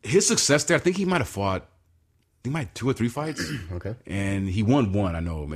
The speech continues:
Speaker 1: but he lost the rest.
Speaker 2: Okay.
Speaker 1: Uh, but he ended up coming back to New Japan. I forget the year, maybe two thousand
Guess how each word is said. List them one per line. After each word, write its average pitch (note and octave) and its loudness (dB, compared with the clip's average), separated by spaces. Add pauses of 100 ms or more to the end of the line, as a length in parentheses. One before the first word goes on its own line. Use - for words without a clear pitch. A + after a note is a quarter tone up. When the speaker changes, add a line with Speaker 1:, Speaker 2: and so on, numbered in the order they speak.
Speaker 1:
but F#2 -6
he F#2 -2
lost F2+ -4
the D#2 -12
rest. C#2+ -6
Speaker 2:
Okay. F2+ -6 (460)
Speaker 1:
Uh, D2+ -12 (340)
but A2+ -4
he A#2+ 2
ended C3 4
up A#2+ 4
coming G#2+ 2
back A2 2
to G2 -2
New G2 2
Japan. C#2+ -6 (1120)
I G2 -2
forget G#2+ 0
the C#3+ 2
year, G2+ 0
maybe G#2+ 0
two A#2+ -6
thousand D#2 -8